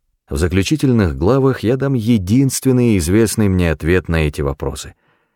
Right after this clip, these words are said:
Единственный, который на практике доказал свою состоятельность. В качестве метода для исследования этих крайне важных идей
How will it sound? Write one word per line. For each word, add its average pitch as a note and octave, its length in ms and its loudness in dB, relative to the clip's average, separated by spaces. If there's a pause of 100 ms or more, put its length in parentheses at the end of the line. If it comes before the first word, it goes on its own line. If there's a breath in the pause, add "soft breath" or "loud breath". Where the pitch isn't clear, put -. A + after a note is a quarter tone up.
Единственный, D#2 1040 -2
который C#3+ 360 -2
на C3+ 140 0
практике B2 640 -2
доказал F2+ 480 0
свою D#2+ 300 -2
состоятельность. - 840 -10 (800)
В - 100 -18
качестве F#2+ 520 0
метода D#2+ 580 0
для C#2+ 280 0
исследования G#2+ 720 0
этих D#2+ 380 -4
крайне A2 440 2
важных D#2 600 -2
идей C#2+ 420 -4